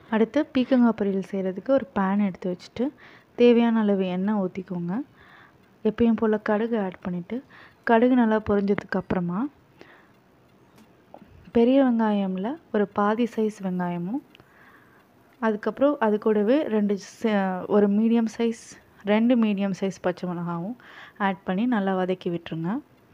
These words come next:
ரெண்டுமே நல்லா வதங்கினதுக்கு அப்புறமா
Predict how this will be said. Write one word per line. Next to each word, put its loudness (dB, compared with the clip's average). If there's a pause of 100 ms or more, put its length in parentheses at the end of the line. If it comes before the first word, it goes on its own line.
(4000)
ரெண்டுமே 0
நல்லா -2
வதங்கினதுக்கு -6
அப்புறமா -10